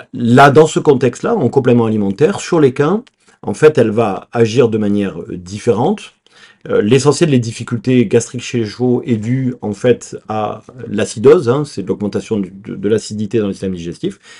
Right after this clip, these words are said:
Et à ce moment-là, elle va avoir trois effets. Le premier, c'est qu'elle est basique, et donc elle va remonter le P H, qui est le premier effet attendu. La deuxième, et c'est là où tu as raison, Mathias, c'est qu'à ce moment-là, elle est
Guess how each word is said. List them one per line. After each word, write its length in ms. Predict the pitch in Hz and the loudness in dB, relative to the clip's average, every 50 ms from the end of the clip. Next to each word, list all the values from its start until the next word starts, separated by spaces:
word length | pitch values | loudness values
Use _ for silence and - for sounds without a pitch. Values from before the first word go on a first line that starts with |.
| - _ _ | -20 _ _
Et 100 | - 104 | -2 0
à 60 | 113 | 0
ce 100 | 113 - | 2 2
moment-là, 160 | 131 143 156 | 4 4 4
elle 60 | 151 123 | 4 4
va 80 | 117 | 2
avoir 160 | 104 90 95 | 0 -2 -6
trois 260 | - - - 160 - 104 | -8 -2 0 0 0 0
effets. 320 | 101 - - 175 233 - _ _ _ _ _ _ _ | -2 -4 -6 -8 -8 -8 _ _ _ _ _ _ _
Le 200 | _ 104 113 123 | _ 2 2 2
premier, 480 | 123 - - 156 156 156 160 165 165 160 | 2 4 4 4 4 6 4 4 2 2
c'est 220 | 156 - - 117 | 0 -2 -4 -2
qu'elle 200 | - 120 113 104 | 2 2 2 2
est 140 | 101 98 - - _ _ _ | 2 -2 -2 -6 _ _ _
basique, 600 | 87 87 92 127 127 123 120 139 143 - - - _ _ _ _ _ | -14 -2 2 4 4 4 4 0 -2 -6 -10 -20 _ _ _ _ _
et 120 | - - 87 | -8 -6 -4
donc 200 | 101 98 95 - | -4 -4 -2 -4
elle 80 | 98 | -4
va 120 | 87 87 85 | -4 -4 -6
remonter 500 | 80 92 120 131 135 131 127 120 123 113 | 0 2 4 4 6 4 4 4 4 2
le 100 | 110 101 | 2 2
P 120 | 98 123 | 2 2
H, 240 | 127 127 117 - - | 4 4 2 0 -4
qui 80 | - | -6
est 40 | 98 | -6
le 100 | 92 90 | -6 -6
premier 540 | 85 - - - - 131 131 127 131 123 113 | -10 -10 -10 0 2 4 4 4 4 2 2
effet 200 | 113 104 - 117 | 0 0 0 -2
attendu. 540 | 107 95 - 95 92 95 92 117 175 247 - _ _ _ _ _ _ - _ _ _ _ | -2 -2 -6 -8 -8 -6 -6 -6 -8 -8 -8 _ _ _ _ _ _ -20 _ _ _ _
La 140 | 113 117 | 2 2
deuxième, 400 | 117 117 120 104 117 143 156 147 | 4 4 2 4 6 4 6 6
et 40 | 123 | 4
c'est 180 | 107 - - 101 | 2 0 -4 -2
là 120 | 117 113 | 0 0
où 100 | 104 104 | 0 0
tu 140 | 101 - 120 | -2 -4 -6
as 40 | 104 | -4
raison, 280 | 98 104 98 104 107 | -4 -4 -4 -2 -4
Mathias, 480 | 101 101 98 98 98 - - 160 196 - | -2 -2 -4 -4 -6 -2 -2 -2 -2 0
c'est 140 | - 127 107 | -4 -4 -2
qu'à 360 | - 143 156 151 - - 110 | 0 0 0 0 -2 -6 -8
ce 120 | - - | -2 0
moment-là, 200 | 113 120 120 120 - | 2 2 2 0 0
elle 120 | - 107 104 | 0 -2 -2
est 160 | 104 - | -2 -2